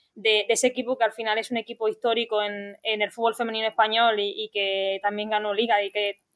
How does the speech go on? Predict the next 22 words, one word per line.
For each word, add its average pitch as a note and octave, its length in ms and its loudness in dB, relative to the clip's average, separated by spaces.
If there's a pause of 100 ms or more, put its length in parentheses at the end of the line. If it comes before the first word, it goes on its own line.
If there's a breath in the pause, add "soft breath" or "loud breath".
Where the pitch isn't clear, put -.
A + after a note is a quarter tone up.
(160)
ha A#3 120 4
jugado A#3 260 2
en A3 120 -2
Champions A3 600 0 (320 loud breath)
hace A3 280 2
años G#3+ 340 0
y, G#3+ 160 -2
y G#3 420 -4
da G#3+ 140 4
mucha A#3+ 280 0
pena, A3 280 0
¿no? A#3 160 -2
que A#3 260 2
con G#3+ 120 -2
el, G#3 180 -6
la G#3 120 2
trayectoria A3 600 2
historia, A#3+ 520 2
histórica B3 480 2
que A3 120 -2
tiene, A3 320 -2
perdón, G#3+ 400 -4